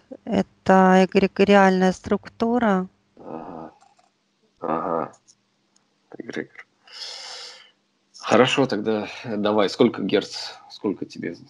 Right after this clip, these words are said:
Speaker 2: показывает астрал?
Speaker 1: М, так же, так же давай на двадцать четыре бьем его
Speaker 2: Хорошо.
Speaker 1: изначально.
Speaker 2: Хорошо, давай. И по свободной воле Аллы и ее души мы еще раз даем двадцать четыре герца. Один, два, три.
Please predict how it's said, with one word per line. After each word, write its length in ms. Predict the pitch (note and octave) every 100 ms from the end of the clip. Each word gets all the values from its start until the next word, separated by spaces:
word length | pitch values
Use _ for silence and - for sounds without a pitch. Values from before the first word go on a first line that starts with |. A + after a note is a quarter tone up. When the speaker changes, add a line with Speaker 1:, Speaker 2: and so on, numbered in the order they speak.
| _
Speaker 2:
показывает 540 | - D#2 E2 D#2 D2+ _ _ _ _ _ _ _ _ _ _ _ _ -
астрал? 420 | - - - - _ _ _
Speaker 1:
М, 160 | G3 G#3+ -
так 280 | A#3+ A#3 -
же, 120 | G#3
так 300 | - A3 -
же 120 | G#3
давай 340 | G3+ G3+ G3+ F3+
на 160 | F3+
двадцать 440 | F3+ F#3+ F#3+ - _
четыре 480 | - - G#3+ F#3 E3+
бьем 580 | F#3+ F#3 G#3 A#3+ B3+ - _ _ _ _ _ _ G#3
его 100 | G3
Speaker 2:
Хорошо. 340 | F#3+ F3+ F#3
Speaker 1:
изначально. 500 | F#3 - G3 F#3 F#3 - _ _ _ _ _
Speaker 2:
Хорошо, 300 | G2 F#2 F#2+
давай. 500 | G2 G2 F2+ F2 - _ - - _ _ _ -
И 320 | F2+ F#2+ F2+
по 120 | F2
свободной 500 | - G2 G2 G2 G2
воле 540 | F#2+ F#2 F#2 F2 - - -
Аллы 360 | G2+ F#2+ F#2
и 20 |
ее 140 | F2+ E2+
души 400 | F2+ - G2 F2+
мы 140 | F#2
еще 260 | F#2 C3 G2+
раз 180 | F#2 E2
даем 280 | F#2+ F#2+
двадцать 220 | G2 G#2+ -
четыре 240 | A#2 G#2+
герца. 380 | A2 G#2 - A2
Один, 320 | G#2 C3 B2
два, 420 | G#2+ A2 G#2+ G2 E2+
три. 460 | C#3+ C3 G#2 F2+